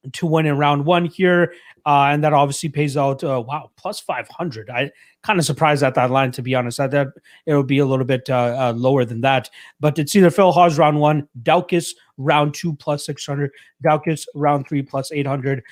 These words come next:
But even the under two and a half currently sitting around minus one fifty. I think that's a very good spot. Even if you wanna take fight won't start round three plus one hundred, I think that's a solid spot as well. But I really like Daukaus in this spot. Kinda surprised at the line movement as in terms of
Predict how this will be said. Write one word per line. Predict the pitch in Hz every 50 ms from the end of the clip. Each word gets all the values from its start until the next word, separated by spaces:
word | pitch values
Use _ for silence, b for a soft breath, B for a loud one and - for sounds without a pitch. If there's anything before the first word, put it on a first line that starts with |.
| B B B
But | 151 151 147
even | 170 160 170 160
the | 156 156
under | 147 147 147 143
two | 147 151 151
and | 143
a | 135
half | 131 139 131 -
currently | - 151 143 143 143
sitting | 143 - 143 143 135
around | 135 135 131 131
minus | 131 131 131 135 131 -
one | 139 127 123
fifty. | - 143 139 - 139 131 123 B B B B B
I | 143 139
think | 156 143 131
that's | 139 127 -
a | - 123
very | 135 131 131
good | 123 127 -
spot. | - - 139 139 - -
Even | 175 151 170 170
if | 156 -
you | 165
wanna | 156 156 151 147 143
take | - 160 151 143 - B B B B
fight | - - 185 160 160 143 147
won't | 139 143 160 165 156 -
start | - - 170 165 156
round | 156 156 156 151 151
three | 147 - 160 151
plus | - - 156 147 - -
one | 147 139
hundred, | 135 - 156 151 147 156 143 - b b b b b
I | 139
think | - 160 147
that's | 156 147 131 -
a | 143
solid | - - 139 135 139 135
spot | - - 143 135 131
as | 127 123 139
well. | 139 131 127 127 b b b b b
But | 160
I | 147
really | 147 147 170 170 160
like | 160 156 151 135
Daukaus | 131 151 151 151 - 147 -
in | 160 151
this | 147 139
spot. | - - 143 147 143 b b b b -
Kinda | - 170 170 175 165
surprised | - 170 143 - 156 160 160 147
at | 165 156
the | 165 135
line | 139 131 147 156 151
movement | 156 156 160 165 170 180
as | 170 147 143 131 131 -
in | 180 160 143 139 143
terms | - 143 139 139
of | 139 139